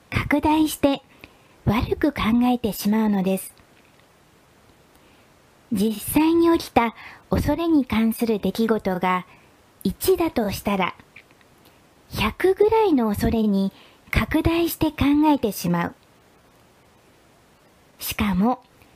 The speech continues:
それはまだ現実に起きていない架空の出来事にもかかわらずです。まだ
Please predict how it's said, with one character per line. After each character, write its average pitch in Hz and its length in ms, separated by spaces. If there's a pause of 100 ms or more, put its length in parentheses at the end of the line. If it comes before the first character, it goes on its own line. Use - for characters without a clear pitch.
(160)
そ 233 100
れ 254 180
は 262 120
ま 262 140
だ 226 260 (260)
現 254 300
実 294 300
に 285 260
起 320 160
き - 40
て 247 80
い 220 160
な 220 140
い 233 140 (500)
架 208 160 (100)
空 320 280
の 349 200
出 311 100
来 320 180
事 302 280
に 240 180
も 285 220 (120)
か - 120
か - 140
わ 330 180
ら 330 180
ず 214 220 (480)
で 202 180
す。 - 60 (1800)
ま 240 160
だ 214 220